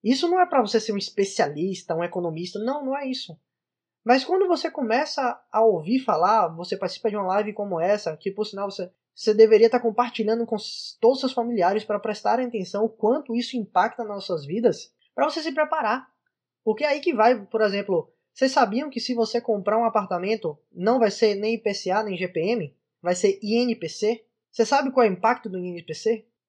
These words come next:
O I N P C é o de construção civil. E aí ele,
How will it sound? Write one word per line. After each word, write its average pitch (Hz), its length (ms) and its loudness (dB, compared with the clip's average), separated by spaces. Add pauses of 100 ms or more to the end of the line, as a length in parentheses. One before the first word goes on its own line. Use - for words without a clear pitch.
O 160 80 -10
I 165 60 -6
N 170 80 -8
P 180 100 -4
C 190 160 -6
é 214 40 2
o 214 40 0
de 233 120 0
construção 196 420 -6
civil. 160 440 -4 (600)
E 202 160 6
aí 208 180 8
ele, 392 280 2